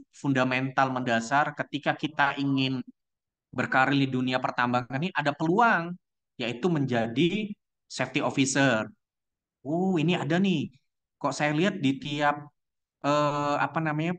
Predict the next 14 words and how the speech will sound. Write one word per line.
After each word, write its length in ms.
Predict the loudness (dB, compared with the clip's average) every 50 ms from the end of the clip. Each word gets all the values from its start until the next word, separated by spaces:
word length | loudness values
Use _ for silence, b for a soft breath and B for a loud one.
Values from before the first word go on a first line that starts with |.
| -8 -4 0
lowongan 420 | 2 2 2 2 2 0 0 -2
pekerjaan 480 | -4 -4 -6 -6 -4 -4 -4 -4 -4 -6
tuh 80 | -6
pasti 240 | -6 -6 -6 -4 -4
ada 160 | -4 -2 -2
safety 240 | -4 -4 -6 -6 -4
officer 480 | -6 -6 -4 -2 -2 -2 0 0 0 -2 -2
gitu. 240 | -4 -6 -6 -8 -16 _ _ _ _ _ _ _ _ _ -8
Saya 160 | -4 -2 0
lihat, 400 | 2 2 4 4 2 2 0 -2
oh 160 | -2 -2 0
di 160 | 0 0 0
sini 480 | 0 -2 -2 -2 0 -2 -2 -2 -4 -8 _ _ _ _ _ _ -6 -4
minimal 720 | -2 -2 -2 0 0 2 2 4 4 4 2 0 -2 -4